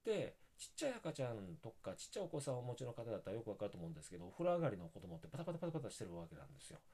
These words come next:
ね、そこでさっと拭き取るタオルっていうのがあったら、すっごく重宝するわけですよ。ママさんとか、子持ちのパパさんとかママさんって。わかりますかね？なかなか拭き取っても水がなんかこう拭き取れないなっていうね、ちょっと古びたふ-、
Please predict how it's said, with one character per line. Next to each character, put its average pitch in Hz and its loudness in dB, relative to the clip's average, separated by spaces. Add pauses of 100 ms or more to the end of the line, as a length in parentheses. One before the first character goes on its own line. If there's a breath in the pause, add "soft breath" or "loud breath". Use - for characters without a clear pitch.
(480 loud breath)
ね、 127 6
そ 156 -2
こ 185 -2
で 190 4
さ - 2
っ - -8
と 180 2
拭 - -2
き - -12
取 147 4
る 117 4 (160)
タ 120 4
オ 95 2
ル 113 -2
っ - -2
て 101 -8
い - -4
う 87 -4
の 82 -4
が - -8
あ - -6
っ - -10 (120)
た - -8
ら、 175 -4 (480 loud breath)
す - -4
っ 90 -4 (360)
ご 226 6
く 247 0
重 208 4
宝 151 6
す 131 -2
る 113 4
わ 104 2
け 104 0
で 95 -2
す 82 -8
よ。 87 -6
マ 110 0
マ 107 2
さ 92 -4
ん 82 -6
と 82 -10
か、 - -10
子 - -10
持 107 0
ち 107 -4
の 104 0
パ 113 0
パ 101 0
さ 82 -6
ん 80 -6
と 87 -8
か 82 -6
マ 101 -2
マ 90 -4
さ 82 -8
ん - -8
っ 78 -8
て。 - -14 (720 loud breath)
わ 101 -10
か - -2
り 104 2
ま 107 2
す - -2
か - -8
ね？ 117 -2
な 127 -2
か 196 -4
な 208 0
か - 2
拭 285 2 (100)
き - -14
取 196 -2
っ - -12
て 147 0
も 151 6
水 117 0
が 120 4
な 131 2
ん 160 -2
か 131 -2
こ 92 -2
う - -18
拭 - -6
き 135 -2
取 123 4
れ 110 4
な 101 2
い 92 0
な 139 4
っ 143 -2
て 113 -4
い 87 0
う 87 -2
ね、 101 0
ち - -6
ょ - -
っ - -10
と 160 -2
古 202 2
び 190 -2
た - 4
ふ-、 - 0